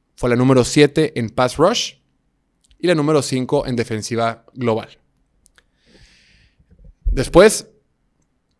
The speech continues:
du-, durante la temporada del año pasado,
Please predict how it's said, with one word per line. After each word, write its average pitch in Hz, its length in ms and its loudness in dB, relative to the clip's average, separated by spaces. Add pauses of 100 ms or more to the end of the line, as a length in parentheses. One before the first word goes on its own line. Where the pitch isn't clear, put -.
(400)
du-, 135 220 6
durante 139 340 4
la 131 60 4
temporada 127 420 4
del 139 80 6
año 139 160 2
pasado, 143 640 4